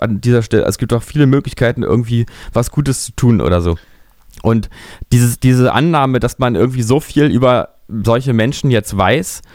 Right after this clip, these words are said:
dass man sich wirklich erlauben kann, ein Urteil, ähm, dass sie sich falsch verhalten. Ich meine, in so einem Fall, wo sie halt nix, wo sie halt nix gemacht haben, so, also, das ist irgendwie so eine absurde,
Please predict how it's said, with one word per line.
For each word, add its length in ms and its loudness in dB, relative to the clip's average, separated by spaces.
dass 160 -2
man 160 2
sich 160 -2
wirklich 320 -2
erlauben 400 2
kann, 500 -2
ein 60 0
Urteil, 720 0
ähm, 440 0
dass 180 -2
sie 100 -10
sich 200 -2
falsch 260 0
verhalten. 400 0
Ich 140 -2
meine, 240 0
in 80 -6
so 80 0
einem 100 0
Fall, 220 0
wo 120 0
sie 120 0
halt 140 -2
nix, 340 -8
wo 80 -4
sie 160 -4
halt 160 -2
nix 320 -14
gemacht 340 0
haben, 300 0
so, 240 -4
also, 280 -4
das 120 -12
ist 140 -6
irgendwie 260 0
so 140 0
eine 160 2
absurde, 680 0